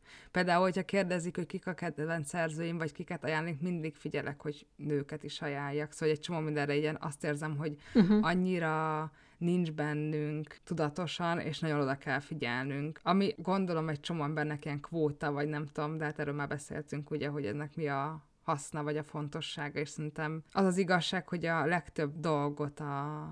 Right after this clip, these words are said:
Speaker 1: az embernek az életében, amikor más emberekkel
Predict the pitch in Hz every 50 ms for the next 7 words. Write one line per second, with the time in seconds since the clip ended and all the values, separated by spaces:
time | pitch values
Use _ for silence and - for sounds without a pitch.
0 | 156 - - - 147 143 147 147 147 151 - - _ - 151 156 156 143 143 143
1 | 139 143 151 143 - 151 143 - 156 156 151 143 143 - 170 151 147 143 143 139
2 | 139 139 139 143 147 151 147 - - - 160 160 147 - 156 160 156 147 143 -
3 | - 147 151 147 - 151 147 143 - - - 147 139 143 143 151